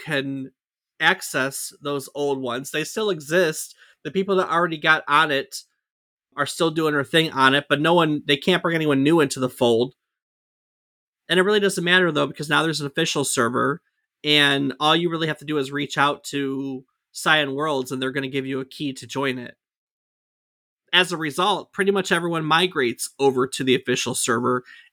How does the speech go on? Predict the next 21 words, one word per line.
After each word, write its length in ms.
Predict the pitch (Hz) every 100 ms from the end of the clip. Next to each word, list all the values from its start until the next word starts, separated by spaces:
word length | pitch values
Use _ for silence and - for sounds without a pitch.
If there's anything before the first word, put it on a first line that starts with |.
| -
except 580 | 147 - 190 196 -
for 800 | - - 160 160 156 151 147 147 147 _ _ -
the 100 | 147
Age 280 | 160 156 -
Builders 340 | 143 127 131
group. 340 | - 131 110 - _ _ _ _ _ _ _ _ _ -
They 760 | 135 175 180 160 143 147 160 _ _ _ -
can't 380 | - 160 151 139
do 140 | 170
what 180 | 151 147
they 420 | 160 165 160 143 _
do 400 | - 131 123 123 -
on 400 | 139 135 135 139 _ _
official 380 | 143 139 139 131
servers, 500 | - 143 123 117 -
so 100 | -
they 140 | 143
stay 220 | 160 - 170
on 160 | 143
fan-operated 800 | 135 156 151 139 135 135 127 123
servers 540 | - 131 123 117 127